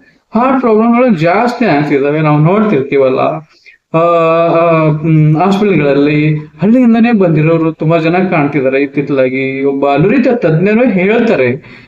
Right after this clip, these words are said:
ಶೇಕಡ ನಲವತ್ತರಷ್ಟು, ನೂರರಲ್ಲಿ ನಲವತ್ತು ಪರ್ಸೆಂಟ್ ಅಷ್ಟು ಯುವಕರೇ ಹಾರ್ಟ್ ಪ್ರಾಬ್ಲಮ್‌ಗೆ ಬಲಿಯಾಗ್ತಿದ್ದಾರೆ ಅಂತ.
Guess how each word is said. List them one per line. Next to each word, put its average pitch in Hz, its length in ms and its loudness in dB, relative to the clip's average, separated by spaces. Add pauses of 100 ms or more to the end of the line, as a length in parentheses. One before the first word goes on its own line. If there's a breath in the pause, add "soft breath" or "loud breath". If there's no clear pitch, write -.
ಶೇಕಡ 254 500 0 (100)
ನಲವತ್ತರಷ್ಟು, 196 1500 0 (100)
ನೂರರಲ್ಲಿ 202 600 0
ನಲವತ್ತು 185 640 0
ಪರ್ಸೆಂಟ್ 175 400 0
ಅಷ್ಟು - 580 -4 (420 loud breath)
ಯುವಕರೇ 269 560 0
ಹಾರ್ಟ್ 180 340 0
ಪ್ರಾಬ್ಲಮ್‌ಗೆ 170 420 0
ಬಲಿಯಾಗ್ತಿದ್ದಾರೆ 185 880 0
ಅಂತ. 220 240 0